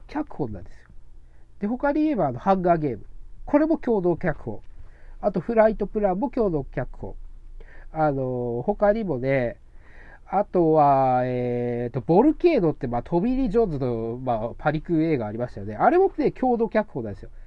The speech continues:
わかりますかね？あの、共同脚本でしかあんまり機能しない人なんですよね、これは。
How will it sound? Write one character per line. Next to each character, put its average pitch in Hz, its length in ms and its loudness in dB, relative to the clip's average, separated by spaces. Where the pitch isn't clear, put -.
わ 190 120 6
か 269 80 4
り 294 60 4
ま 330 100 0
す - 60 -12
か 120 100 0
ね？ 107 100 -6
あ 107 60 -12
の、 120 80 -12
共 392 240 8
同 403 220 4
脚 427 200 -2
本 277 260 0
で 247 120 -4
し - 100 -12
か 226 200 0
あ - 20 0
ん 214 60 -2
ま 226 80 -2
り 185 60 -6
機 - 160 -2
能 190 180 2
し - 160 -6
な 160 120 4
い 170 40 0
人 180 160 -2
な 113 100 -4
ん 101 40 -8
で - 60 -10
す - 20 -10
よ 104 80 -10
ね、 110 80 -10
こ 120 80 -8
れ 113 60 -6
は。 101 140 -12